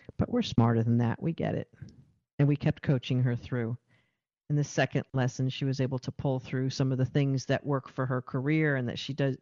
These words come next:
does well. But she had forgotten it because she's been so overwhelmed with work,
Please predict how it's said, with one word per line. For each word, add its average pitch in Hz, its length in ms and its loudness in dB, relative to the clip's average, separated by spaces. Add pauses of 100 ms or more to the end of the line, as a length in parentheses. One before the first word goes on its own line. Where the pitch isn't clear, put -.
does 139 260 0
well. 135 400 2 (400)
But 180 120 0
she - 160 -2
had 196 120 0
forgotten 160 500 0
it 123 140 -2
because 143 240 0
she's 143 120 -10
been 147 180 0
so - 260 -2
overwhelmed 139 520 -2
with 131 180 -4
work, 131 360 -4